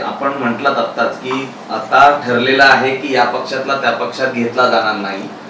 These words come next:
मात्र नुकतीच, अ, भाजपचे प्रदेशाध्यक्ष रवींद्र चव्हाण यांनी पुन्हा एकदा शिवसेनेला डिवचण्याचा प्रयत्न केलाय. अ, डोंबिवलीमध्ये दोन बडे नेते भाजपमध्ये प्रवेश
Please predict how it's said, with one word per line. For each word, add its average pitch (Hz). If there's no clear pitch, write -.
मात्र 123
नुकतीच, 135
अ, 120
भाजपचे 117
प्रदेशाध्यक्ष 120
रवींद्र 120
चव्हाण 117
यांनी 107
पुन्हा 113
एकदा 120
शिवसेनेला 117
डिवचण्याचा 113
प्रयत्न 110
केलाय. -
अ, 104
डोंबिवलीमध्ये 147
दोन 123
बडे 123
नेते 131
भाजपमध्ये 117
प्रवेश 107